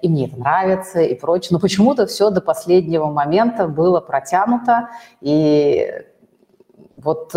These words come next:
причём, что действительно это было дело, которое нужно было сделать к сроку, и к-, до, до последнего я тянула с его подготовкой.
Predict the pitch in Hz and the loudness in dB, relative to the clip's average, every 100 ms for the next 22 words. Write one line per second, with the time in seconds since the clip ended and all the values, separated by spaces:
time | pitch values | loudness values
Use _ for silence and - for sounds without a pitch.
0 | 147 175 202 214 202 185 190 196 170 170 | -2 -2 0 0 2 0 0 0 0 2
1 | 156 165 156 180 147 143 147 143 147 156 | 2 2 4 2 2 -2 -10 -10 -4 -2
2 | 147 131 135 131 120 120 120 131 - - | -2 -2 -4 -4 -4 -4 0 -2 -2 -10
3 | - - - 156 220 - 269 277 - - | -16 -14 -4 2 2 2 0 0 -8 -20
4 | - _ 139 196 302 214 190 165 156 170 | -20 _ -2 2 4 2 0 -2 -2 -2
5 | 160 180 - 226 269 202 165 170 170 175 | -2 -2 0 0 2 2 0 0 -2 0
6 | 214 214 156 165 170 156 151 147 - - | 0 0 -2 -2 -2 -2 -2 -4 -8 -18